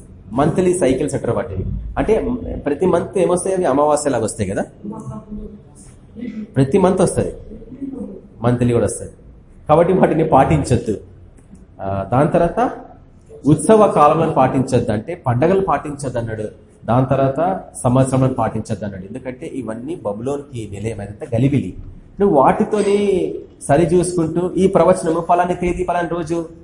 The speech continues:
అవుతుందంటే, ఎంతమంది గతంలో సంఘం ఎత్తబడుతుంది పలానా రోజు అనేసి ఎంతమంది డేట్స్ ఫిక్స్ చేశారు? నేను చాలా చూసిన న్యూస్ పేపర్స్లలో లాస్ట్ థర్టీ, ఫార్టీ ఇయర్స్ నుంచి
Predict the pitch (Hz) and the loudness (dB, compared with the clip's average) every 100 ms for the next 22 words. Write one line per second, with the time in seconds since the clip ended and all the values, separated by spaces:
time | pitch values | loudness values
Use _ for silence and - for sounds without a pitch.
0 | - - - - 147 170 160 160 175 - | -20 -20 -12 0 2 4 2 0 -4 -8
1 | - - - 165 208 190 196 170 160 160 | -16 -6 2 2 4 2 2 2 2 0
2 | 156 135 135 - - 156 175 214 165 175 | 2 2 0 -8 -4 0 2 4 4 6
3 | 170 175 175 165 156 151 151 151 151 151 | 6 6 2 0 0 0 0 0 -4 -4
4 | 131 - 151 170 127 147 - 160 - 127 | -4 -2 -4 -4 0 0 0 -6 -2 -4
5 | - - - - - - - - 135 135 | -4 -10 -12 -14 -18 -18 -14 0 0 4
6 | 113 139 190 202 175 - 120 131 - 123 | 4 6 6 4 2 2 2 2 2 2
7 | 120 117 98 95 - - - - - 113 | 0 -2 -6 -6 -12 -20 -20 -20 -12 0
8 | 123 143 - - 135 131 - 165 156 135 | 2 2 0 -2 0 0 2 2 4 4
9 | 131 131 139 - 123 160 190 | 4 2 2 0 -4 -2 -2